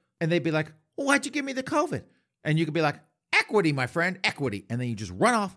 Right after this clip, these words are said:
until you can find another Whitey and you can jab them as well. So those are, to me anyway, those are the only two options that Pocahontas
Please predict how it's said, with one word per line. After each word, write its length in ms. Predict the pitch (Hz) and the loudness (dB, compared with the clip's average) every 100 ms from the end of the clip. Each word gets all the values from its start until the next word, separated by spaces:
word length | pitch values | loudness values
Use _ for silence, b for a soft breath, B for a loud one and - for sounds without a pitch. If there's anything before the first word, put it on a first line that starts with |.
| _ - | _ -4
until 220 | 147 160 | 0 2
you 60 | 147 | 0
can 100 | 131 | 0
find 200 | 139 131 | 0 0
another 260 | 147 180 | 0 0
Whitey 360 | 143 139 139 123 _ - | 0 0 -2 -6 _ -6
and 120 | 123 | -4
you 80 | 123 | -2
can 140 | 117 | -4
jab 240 | 104 120 101 | 0 0 0
them 180 | 120 104 | -4 -4
as 100 | 87 | -4
well. 300 | 110 - _ _ _ _ _ _ _ _ _ _ _ _ _ _ _ _ _ | -4 -6 _ _ _ _ _ _ _ _ _ _ _ _ _ _ _ _ _
So 160 | - 185 | -2 4
those 260 | 277 302 | 6 6
are, 340 | 240 190 160 - - | 4 2 0 -6 -4
to 80 | 226 | -2
me 200 | 277 185 | 2 0
anyway, 400 | 123 85 82 95 _ _ - | 0 -6 -12 -16 _ _ -2
those 240 | 220 226 | 0 2
are 60 | 196 | 0
the 140 | 160 | 0
only 160 | 160 156 | -2 -4
two 200 | 156 135 | -2 -2
options 480 | 143 - - 98 - _ 123 | -2 -4 -12 -14 -16 _ -8
that 180 | 131 | -6
Pocahontas 760 | 156 156 143 113 139 131 104 | -2 -2 -2 -4 -4 -4 -8